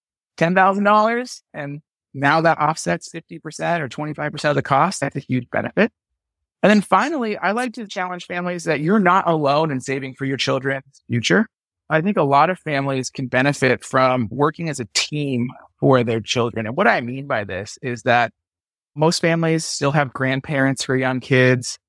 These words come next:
maybe aunts and uncles, things like that. Instead of grandma or grandpa buying ten different gifts from Target for Christmas or their birthday, encourage them that, hey, like, maybe you gift to their five twenty-nine plan or gift to save for college in lieu of gifts.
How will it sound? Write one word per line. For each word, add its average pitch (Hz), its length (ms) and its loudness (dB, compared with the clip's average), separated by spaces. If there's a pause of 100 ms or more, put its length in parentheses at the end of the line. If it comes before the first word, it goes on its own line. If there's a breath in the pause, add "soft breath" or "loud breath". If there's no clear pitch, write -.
(240)
maybe 123 280 -2
aunts 127 260 0
and 120 80 -4
uncles, 123 600 0 (220)
things 127 220 -2
like 117 180 0
that. 120 320 2 (560)
Instead 170 440 2
of 151 440 2
grandma 139 520 0
or 123 60 4
grandpa 131 460 2
buying 131 400 0
ten 147 320 -10
different 131 360 -8
gifts 131 280 0
from 120 160 -2
Target 139 520 2
for 131 100 -10
Christmas 135 720 -4 (240)
or 131 200 2
their 117 140 0
birthday, 127 640 2 (280)
encourage 214 500 -2
them 127 240 0
that, 127 140 -4
hey, 214 260 2
like, 147 180 -2
maybe 147 220 -10
you 139 100 -10
gift 139 280 -14
to 147 80 -10
their 131 120 -6
five 127 240 -2
twenty-nine 127 480 -10
plan 123 200 -10
or 110 80 -10
gift 120 240 -12
to 127 60 -12
save 127 220 -6
for 117 100 -6
college 123 460 0
in 120 200 -4
lieu 123 180 4
of 110 160 -2
gifts. - 440 -2